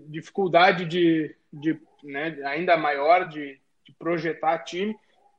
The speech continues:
Eh, a gente não sabe se o Renato vai querer dar sequência ou não, né, ao, ao time titular. Eh, é bom lembrar que no início desse ano, o Renato fez isso, né? Ele deu sequência do time titular, um tirão ali como, digamos, como política, né, pra,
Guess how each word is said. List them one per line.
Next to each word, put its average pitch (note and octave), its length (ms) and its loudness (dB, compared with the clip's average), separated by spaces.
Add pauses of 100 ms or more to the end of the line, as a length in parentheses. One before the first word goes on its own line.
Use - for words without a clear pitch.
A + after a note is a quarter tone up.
Eh, D3+ 120 -6
a D3 100 -4
gente D#3+ 200 -8
não F3 120 -4
sabe E3+ 280 0
se F3 80 -6
o - 20 -6
Renato E3+ 320 -2
vai E3+ 140 0
querer E3 600 0
dar D3+ 200 2
sequência E3 580 -6
ou F3+ 100 0
não, F3 260 0
né, E3 200 2
ao, D3+ 400 2
ao D3 140 -2
time D#3 200 -2
titular. D#3 600 -4 (380)
Eh, D#3 440 -4
é E3+ 40 0
bom F3 180 0
lembrar E3+ 360 2
que F3 340 -6 (100)
no G3+ 160 4
início A3 580 -2
desse F3 380 -4
ano, F3+ 320 -2 (140)
o E3+ 80 -6
Renato E3+ 320 -2
fez G#3+ 200 -4
isso, F#3+ 240 -8
né? C#3+ 80 -4
Ele C#3 80 -6
deu D#3 120 -4
sequência F3 440 -6
do - 60 -20
time G3+ 180 -10
titular, F#3 480 2 (380)
um F3 120 0
tirão F3 400 4
ali F3 200 2
como, F3 680 0 (480)
digamos, E3 400 -2
como F3+ 300 -4
política, F#3+ 540 -2
né, D#3 180 0
pra, D#3 400 4